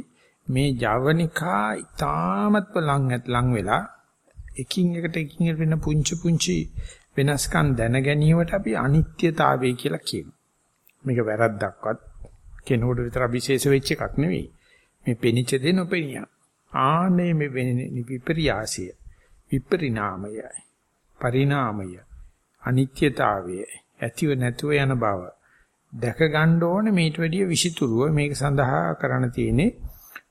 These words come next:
උත්සන්නව බලන්න ඕනේ, ආසන්නව බලන්න ඕනේ,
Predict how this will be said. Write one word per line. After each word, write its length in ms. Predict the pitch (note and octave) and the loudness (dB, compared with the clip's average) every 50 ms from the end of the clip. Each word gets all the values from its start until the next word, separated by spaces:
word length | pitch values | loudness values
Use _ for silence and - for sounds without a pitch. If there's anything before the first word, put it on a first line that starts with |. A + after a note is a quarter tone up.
| _ _ | _ _
උත්සන්නව 800 | - - - - _ - - - - E3+ F3+ F3 F3 F3+ F#3+ F#3 F3 C#3 | -6 -6 -6 -6 _ -8 -2 0 4 6 6 8 8 8 6 6 4 4
බලන්න 380 | B2 A2 A2 A2 G#2+ G#2+ G#2+ | 4 2 2 0 -2 -2 0
ඕනේ, 340 | A2+ A#2 A#2+ B2 C#3+ F3 A3 G#3+ - - - - - - - A#2+ | 2 2 2 2 2 2 0 -2 -4 -10 -20 -20 -16 -10 -4 0
ආසන්නව 720 | B2 C3 C#3+ D3+ D#3+ E3+ D#3 - D#3+ F3 D#3+ D#3+ D#3+ D#3+ D3 | 2 4 4 4 4 2 2 2 2 2 4 2 2 0 0
බලන්න 320 | B2 A#2+ A2+ A2 G#2+ G#2 G#2 | 0 0 0 -2 -2 -4 -4
ඕනේ, 380 | G#2+ G#2+ A2 A2 C3 E3+ A3+ | -4 -4 -2 -2 0 0 -2